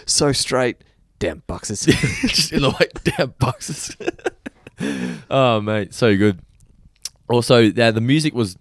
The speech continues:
Speaker 2: done by Alf Clausen. Now, apparently it says here on Wiki anyway that the music was similar to the soundtrack of the T V series Streets of San Francisco that I
Speaker 1: Oh,
Speaker 2: mentioned
Speaker 1: okay.
Speaker 2: earlier. So apparently it's meant to be a direct
Speaker 1: So
Speaker 2: sort
Speaker 1: that's
Speaker 2: of
Speaker 1: where that's come
Speaker 2: takeoff
Speaker 1: from.
Speaker 2: of that. Yep, yep, yep.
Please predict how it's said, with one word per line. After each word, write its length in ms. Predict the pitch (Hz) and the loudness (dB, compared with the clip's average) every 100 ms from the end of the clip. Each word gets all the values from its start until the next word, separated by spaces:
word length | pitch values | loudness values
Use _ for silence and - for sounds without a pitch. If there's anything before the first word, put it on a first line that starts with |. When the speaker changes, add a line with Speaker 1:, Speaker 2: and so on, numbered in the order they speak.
| 107 | -2
Speaker 2:
done 160 | 117 | 0
by 100 | 101 | 2
Alf 200 | 80 98 | 0 -2
Clausen. 380 | - 82 85 101 | -4 -8 -6 -4
Now, 100 | 113 | -2
apparently 380 | 117 160 196 202 | 0 0 -2 -2
it 40 | |
says 200 | - 180 | -2 -2
here 120 | 170 143 | 0 0
on 140 | 120 | 2
Wiki 280 | 113 - 101 | 0 0 0
anyway 340 | 113 107 87 | 0 2 2
that 160 | 85 107 | 0 -4
the 60 | 107 | 0
music 340 | 120 127 139 | 2 2 0
was 160 | 107 107 | -2 -6
similar 320 | - 131 120 | -4 -2 0
to 100 | 120 | -2
the 80 | 101 | -4
soundtrack 480 | - 107 101 104 87 - | -2 -2 -2 -4 -4 -6
of 80 | 92 | -8
the 60 | |
T 160 | 95 104 | -4 -2
V 160 | 98 | -2
series 480 | 95 98 95 92 85 - _ - | -2 0 2 0 -2 -12 _ -10
Streets 300 | - 101 90 | -4 -2 -4
of 60 | |
San 140 | 87 90 | -4 -4
Francisco 460 | 87 82 101 - 85 | -4 -6 -8 -8 -4
that 80 | |
I 60 | 104 | -2
Speaker 1:
Oh, 40 | |
Speaker 2:
mentioned 240 | 101 98 95 | -2 -2 -2
Speaker 1:
okay. 40 | 95 | 0
Speaker 2:
earlier. 200 | 87 73 | 0 -2
So 120 | 101 | -2
apparently 480 | 95 107 104 95 90 - - - - | -2 0 -2 -2 -6 -10 -20 -16 -8
it's 180 | 101 - | -8 -6
meant 120 | 101 | -4
to 60 | |
be 80 | 101 | -2
a 40 | 92 | -4
direct 320 | 95 98 - | -2 -2 -2
Speaker 1:
So 60 | |
Speaker 2:
sort 120 | - 101 | 0 0
Speaker 1:
that's 100 | 87 | 4
Speaker 2:
of 20 | |
Speaker 1:
where 100 | 101 | 4
that's 160 | 92 90 | 4 2
come 100 | 101 | 2
Speaker 2:
takeoff 140 | 98 | 2
Speaker 1:
from. 100 | 101 | 0
Speaker 2:
of 60 | 82 | 0
that. 240 | 85 - | -2 -2
Yep, 140 | 95 85 | -4 -4
yep, 140 | - | -6
yep. 200 | 85 - | -8 -4